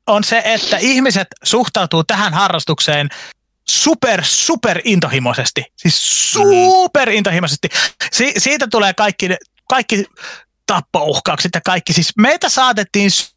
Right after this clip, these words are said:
Speaker 1: syyttää konsolisodan lietsomisesta sen takia, että me tehtiin uutinen. Tässä on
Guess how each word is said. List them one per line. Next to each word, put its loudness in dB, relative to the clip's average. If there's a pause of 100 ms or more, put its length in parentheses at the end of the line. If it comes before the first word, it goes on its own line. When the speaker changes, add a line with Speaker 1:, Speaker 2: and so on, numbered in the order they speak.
(120)
Speaker 1:
syyttää 2
konsolisodan 0
lietsomisesta -2
sen -2
takia, -4
että -4
me -4
tehtiin -2
uutinen. 0 (340)
Tässä 0
on 0